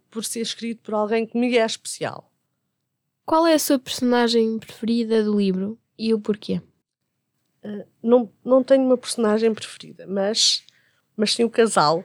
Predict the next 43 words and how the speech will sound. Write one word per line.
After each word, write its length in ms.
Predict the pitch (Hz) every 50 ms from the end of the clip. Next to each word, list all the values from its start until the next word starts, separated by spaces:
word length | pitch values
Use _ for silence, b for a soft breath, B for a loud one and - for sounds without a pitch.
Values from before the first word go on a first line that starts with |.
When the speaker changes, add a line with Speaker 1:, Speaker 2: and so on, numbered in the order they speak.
| - _ -
Speaker 1:
Elvira 420 | 180 170 175 165 160 190 180 175
e 60 | 190
Jacques, 560 | 180 165 175 135 139 - - - - - - _ _
e 140 | - 190 196
as 80 | 185 -
suas 280 | - 208 208 185 165
vidas 420 | 170 185 190 190 175 208 202 175 196
e 40 |
o 40 | 190
que 100 | - -
o 60 | 190
amor 220 | 190 196 196 196 190
pode 300 | - 190 185 190 185 -
vencer. 600 | 190 190 196 196 - - 143 120 - - - - _ _ _ _ _ _ _ _ -
Tudo 220 | - 226 214 214
o 40 | 214
que 100 | - 208
eles 140 | 202 196 -
passaram 420 | - 202 - - 185 190 196 196
para 180 | - 185 185 190
ficar 340 | - 190 - - 175 175 175
juntos 420 | 170 202 202 214 214 - - b b b b b b b b b b
e 80 | - 196
com 120 | - 226
o 80 | 220 208
final 380 | - - 220 208 202 190 294 294
que 120 | - -
tiveram, 440 | - 208 202 175 160 101 - - - _ -
que 120 | - 208
eu 40 | 185
não 140 | 180 170 165
vou 140 | 170 180 170
falar, 360 | - 175 170 165 156 165 - - _ _
quero 200 | - 156 147 151
criar 360 | - - 165 151 135 143 170
aqui 260 | 165 - - - 165
um, 200 | 151 151 156 160 b b b b b b b b b b b b _ 170
uma 140 | 170 165
certa, 760 | 160 - - 175 160 165 - - 147 143 151 151 156 156 156 151 - _ _ _ _ _ _ _ _
suscitar 440 | - - - - 349 - 277 226 220
para 120 | - 170
a 40 | 165
leitura. 500 | 151 151 170 - - 135 - - -